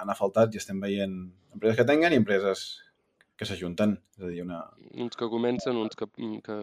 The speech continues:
Speaker 2: que, que pleguen. I, i avui, de totes maneres, tenim un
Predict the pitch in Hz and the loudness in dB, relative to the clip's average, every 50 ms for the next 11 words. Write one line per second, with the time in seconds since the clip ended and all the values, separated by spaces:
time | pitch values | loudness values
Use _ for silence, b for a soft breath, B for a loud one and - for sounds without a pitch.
0 | 101 - - 104 104 _ _ - - - 117 - - 101 - 120 120 123 123 131 | -10 -12 -12 -14 -14 _ _ -18 -16 -14 -14 -14 -14 -10 -6 -4 -2 -2 -2 -2
1 | 131 131 131 _ _ _ b b b b b b b b b _ _ _ _ - | -4 -6 -8 _ _ _ b b b b b b b b b _ _ _ _ -10
2 | 110 110 107 104 101 101 98 95 95 92 92 92 90 90 90 90 - - 98 104 | -6 -4 -4 -4 -4 -4 -4 -6 -6 -8 -10 -10 -12 -12 -12 -12 -14 -10 -6 -4
3 | 104 92 95 98 101 104 104 110 113 - 117 110 107 110 104 104 110 - - 131 | -4 -4 -4 -4 -4 -2 -2 -2 -2 -4 -4 -6 -4 -4 -2 -2 -2 -2 -4 -4
4 | 117 107 107 104 101 101 104 107 107 104 - - 87 101 95 | -2 -2 -2 -4 -4 -6 -8 -8 -10 -12 -14 -12 -8 -8 -6